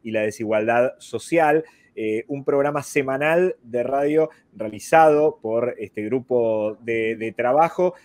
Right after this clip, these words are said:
Eh, y primero ahora vamos a decir, digo, dónde se emite, cómo pueden hacer para escucharlo, lo vamos a poner abajo. Digo, pero ¿cómo surgió la idea,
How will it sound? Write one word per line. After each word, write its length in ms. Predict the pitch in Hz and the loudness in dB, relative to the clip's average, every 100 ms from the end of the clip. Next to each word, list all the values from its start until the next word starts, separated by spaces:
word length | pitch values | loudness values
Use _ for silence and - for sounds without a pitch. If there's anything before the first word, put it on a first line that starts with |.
| _ - | _ -8
Eh, 320 | 127 127 123 | -4 -2 -4
y 300 | 143 143 147 143 _ _ | -8 -14 -16 -20 _ _
primero 300 | - 151 202 | -10 -2 2
ahora 140 | 190 202 | 4 4
vamos 220 | 185 175 | 0 0
a 40 | |
decir, 400 | 151 - 190 175 | -2 0 2 2
digo, 420 | 123 123 120 120 117 107 120 | 2 0 0 -2 -8 -20 -8
dónde 320 | 135 147 131 | -6 -4 -4
se 100 | 120 | -6
emite, 500 | 131 165 143 143 135 | -8 -8 -2 0 0
cómo 220 | 139 131 | -4 -4
pueden 160 | 135 131 | -2 -2
hacer 220 | 123 127 | -4 -6
para 160 | 117 | -6
escucharlo, 440 | 107 120 160 151 135 | -8 -4 0 0 0
lo 100 | 120 | -2
vamos 220 | 123 123 | -4 -6
a 80 | 113 | -8
poner 220 | 120 127 | -4 -2
abajo. 400 | 123 156 156 160 - - | 0 0 0 -6 -6 -14
Digo, 120 | 160 | -10
pero 100 | 185 | -10
¿cómo 160 | - 214 | -8 -6
surgió 380 | 180 151 208 | -6 -4 0
la 80 | 185 | 0
idea, 500 | 160 180 190 175 170 | 2 2 2 2 0